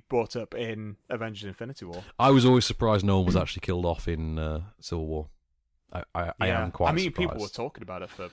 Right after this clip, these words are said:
Speaker 2: We,
Speaker 1: months,
Speaker 2: we
Speaker 1: weren't we?
Speaker 2: were,
Speaker 1: Who,
Speaker 2: 'cause
Speaker 1: who was gonna
Speaker 2: there was a
Speaker 1: die?
Speaker 2: thing they were gonna film six death scenes, wasn't there?
Speaker 1: Yeah.
Speaker 2: We're gonna have six death scenes filmed, and they, no one knew which one they were gonna use.
Speaker 1: They, they'll, they'll, they'll wait. We'll wait for Infinity War. And finally,
Speaker 2: Ooh, yeah.
Speaker 1: Karl Urban.
Speaker 2: Ooh, go on. What's Karl Urban said?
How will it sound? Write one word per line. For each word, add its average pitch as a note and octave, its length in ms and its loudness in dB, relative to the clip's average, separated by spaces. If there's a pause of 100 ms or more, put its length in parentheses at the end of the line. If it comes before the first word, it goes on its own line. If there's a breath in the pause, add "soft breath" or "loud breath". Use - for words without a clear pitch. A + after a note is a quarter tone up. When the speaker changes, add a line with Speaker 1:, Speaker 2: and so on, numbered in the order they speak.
Speaker 2:
We, A#2 60 -16
Speaker 1:
months, A#2 320 4
Speaker 2:
we F#3+ 80 6
Speaker 1:
weren't - 120 2
we? F#3 80 10
Speaker 2:
were, C3 180 6
Speaker 1:
Who, - 60 -6
Speaker 2:
'cause D#3+ 160 4
Speaker 1:
who C#3+ 180 -6
was A#2+ 180 -8
gonna B2 200 -8
Speaker 2:
there A#2+ 160 -4
was A#3 120 2
a A3+ 40 -2
Speaker 1:
die? A3 60 -6
Speaker 2:
thing A#3 120 4
they A3 80 6
were G#3 100 10
gonna G3+ 120 4
film G3 460 4
six - 280 -2
death G3 180 -2
scenes, D#2+ 340 2
wasn't C3+ 200 2
there? G3+ 300 -2 (200)
Speaker 1:
Yeah. F#2+ 360 -8 (140)
Speaker 2:
We're B2+ 80 -4
gonna C#3 80 2
have C3+ 80 0
six E3+ 180 -2
death D#3 180 -2
scenes C3+ 300 0
filmed, B2 440 2
and A2 240 -2
they, G#2+ 80 0
no A#2 280 0
one A2+ 180 2
knew A2+ 120 2
which A2+ 140 -2
one A#2 140 0
they G#2+ 60 0
were G#2 80 0
gonna G#2 120 0
use. G#2+ 480 -2 (140)
Speaker 1:
They, F3+ 140 0
they'll, F3+ 240 -6
they'll, D3+ 360 -10
they'll C#3+ 120 -8
wait. F#2 280 -8
We'll C3 120 -4
wait G#2+ 120 -4
for G2 80 -16
Infinity F#2+ 300 -16
War. - 140 -14 (340 loud breath)
And C#3 160 -2
finally, D3+ 640 -6 (120)
Speaker 2:
Ooh, G#2 120 4
yeah. B2 120 6
Speaker 1:
Karl G#2+ 300 -2
Urban. G#2 320 -10 (400 loud breath)
Speaker 2:
Ooh, B2 260 10
go A2+ 160 8
on. G2+ 120 4
What's - 120 -2
Karl A#2 220 4
Urban G2+ 180 4
said? F#2+ 200 0